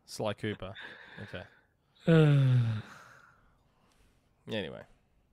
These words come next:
Speaker 1: That's this. This is why when I ask my sources, "Well, why don't you just leak this stuff since you're the ones that get it?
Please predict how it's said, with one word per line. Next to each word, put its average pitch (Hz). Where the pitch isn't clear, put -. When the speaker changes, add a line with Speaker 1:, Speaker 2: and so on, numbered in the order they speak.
Speaker 1:
That's -
this. -
This 123
is 131
why 113
when 110
I 107
ask 127
my 110
sources, 107
"Well, 107
why 123
don't 147
you 127
just 113
leak 101
this 101
stuff -
since -
you're 113
the 107
ones 98
that 85
get 101
it? 80